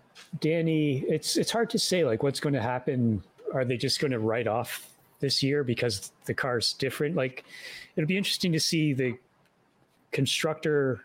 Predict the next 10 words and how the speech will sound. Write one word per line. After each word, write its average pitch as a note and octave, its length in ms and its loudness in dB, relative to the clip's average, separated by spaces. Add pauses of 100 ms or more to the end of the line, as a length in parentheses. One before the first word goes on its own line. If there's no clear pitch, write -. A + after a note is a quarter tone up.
the C#3 80 2
way D#3 160 4
that D3 240 -2 (180)
McLaren C#3 580 0 (260)
creates D3 440 -2
their A#2+ 160 0
cars. A2+ 760 -2 (880)
Does, C#3+ 320 -2
will D3 240 2
that C#3 320 -2